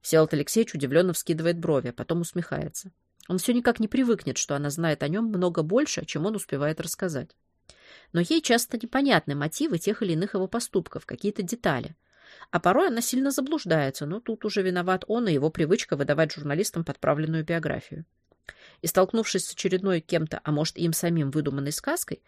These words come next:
он спешит объяснить, рассказать ей правду. Для него вдруг оказалось важным рассказывать правду именно ей. И именно сейчас, когда правда не имеет никакого значения и никому, кроме Сашки, не интересна. Отец вмешался.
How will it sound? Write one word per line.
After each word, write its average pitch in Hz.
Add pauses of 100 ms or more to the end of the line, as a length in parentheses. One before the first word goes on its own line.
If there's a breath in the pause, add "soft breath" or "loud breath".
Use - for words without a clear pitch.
(200 soft breath)
он 320
спешит -
объяснить, 233
рассказать 156
ей 170
правду. - (500 soft breath)
Для 165
него 214
вдруг 247
оказалось 247
важным 143
рассказывать 143
правду 233
именно 196
ей. 170 (340)
И 180
именно 226
сейчас, 165
когда 139
правда 214
не 147
имеет 196
никакого 180
значения 190
и 160
никому, 165
кроме 131
Сашки, -
не 147
интересна. 147 (1900 loud breath)
Отец 254
вмешался. -